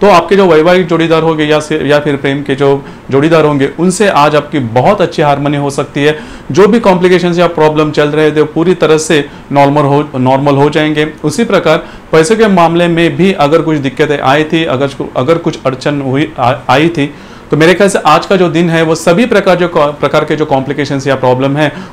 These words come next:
उससे आज आप बाहर हो जाएगा। आज आपका जो mood होगा, वो भी बहुत ही अच्छा होगा। उसी प्रकार आज कहीं बाहर जाने का plan भी आप तैयार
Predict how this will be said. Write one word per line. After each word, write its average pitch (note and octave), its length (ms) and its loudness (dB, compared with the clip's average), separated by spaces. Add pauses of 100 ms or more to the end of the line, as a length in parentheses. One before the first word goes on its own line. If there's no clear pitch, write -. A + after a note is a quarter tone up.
उससे C3+ 260 -2
आज C3+ 280 2
आप C3 100 0
बाहर B2 320 0
हो D#3 120 2
जाएगा। D3 540 2
आज B2 180 0
आपका C3 240 0
जो B2 120 0
mood D#3 220 2
होगा, D#3+ 280 2 (320)
वो C#3+ 140 4
भी E3 120 2
बहुत C3 380 2
ही F3 80 4
अच्छा D#3+ 260 0
होगा। D#3 240 0
उसी F#3 320 -2
प्रकार E3+ 440 0
आज E3+ 280 2 (320)
कहीं F3 240 4
बाहर D#3 240 4
जाने E3 240 0
का E3 140 0
plan C#3+ 320 0
भी D#3 100 -2
आप D3+ 180 0
तैयार C#3 260 0